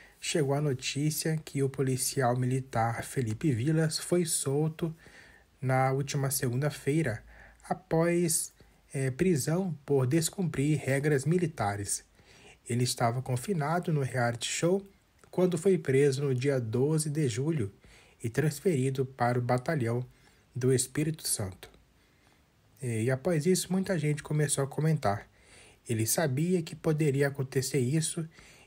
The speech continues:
e mesmo assim ele foi, só pra aumentar seus seguidores. Sua esposa realmente sentia a falta dele,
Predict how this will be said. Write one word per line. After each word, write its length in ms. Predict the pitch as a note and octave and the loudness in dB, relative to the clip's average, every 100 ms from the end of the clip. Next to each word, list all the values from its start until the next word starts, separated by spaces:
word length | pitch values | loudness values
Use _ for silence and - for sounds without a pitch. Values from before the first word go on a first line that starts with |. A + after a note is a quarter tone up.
| - | -8
e 40 | |
mesmo 360 | A#2 C3+ D#3 E3 | -2 0 2 2
assim 320 | D3+ - - | 2 0 0
ele 140 | D#3 D#3+ | 0 0
foi, 400 | - C#3+ D#3+ D#3 - _ _ _ _ _ _ _ _ _ _ _ _ - | 0 0 2 -2 -10 _ _ _ _ _ _ _ _ _ _ _ _ -10
só 280 | - F3+ F3+ | 0 0 2
pra 160 | F#3+ | 2
aumentar 480 | F#3 F#3+ D#3+ C#3 C3 | 2 2 0 0 0
seus 160 | C3+ - | 0 0
seguidores. 720 | C3 C3+ A#2 B2+ B2 A2+ - _ _ _ _ _ | 0 0 0 -2 -2 -6 -10 _ _ _ _ _
Sua 220 | - G#3 | 0 2
esposa 480 | F#3 - F#3 F3+ F3+ | 2 2 4 6 4
realmente 640 | E3+ F3+ C#3+ C#3 D3+ - | 4 2 0 0 0 0
sentia 540 | D3 - C3+ B2 - C#3+ | -2 0 -2 -2 -2 -2
a 20 | |
falta 340 | - B2 C#3+ | 0 -2 0
dele, 400 | C3 B2+ E3 D#3+ | 0 0 0 -4